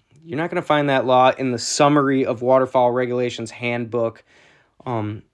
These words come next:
the summaries don't cover everything. So sometimes it's worth going into the, um, not the Secretary of State, but where they keep all the ru-, laws and regulations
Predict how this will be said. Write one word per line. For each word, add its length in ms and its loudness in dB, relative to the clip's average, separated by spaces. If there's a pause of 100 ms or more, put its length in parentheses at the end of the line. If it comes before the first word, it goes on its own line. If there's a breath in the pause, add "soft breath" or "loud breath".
(260)
the 100 -8
summaries 560 2
don't 280 2
cover 360 -2
everything. 640 -4
So 240 -4
sometimes 540 -2
it's 220 -8
worth 320 -4
going 300 -2
into 520 -4
the, 400 -4
um, 420 -6 (680 soft breath)
not 100 -12
the 80 -12
Secretary 560 -2
of 80 -4
State, 720 0 (440 soft breath)
but 80 -2
where 160 4
they 80 6
keep 280 -4
all 160 4
the 300 -2 (240)
ru-, 300 0
laws 420 2
and 100 -4
regulations 880 -2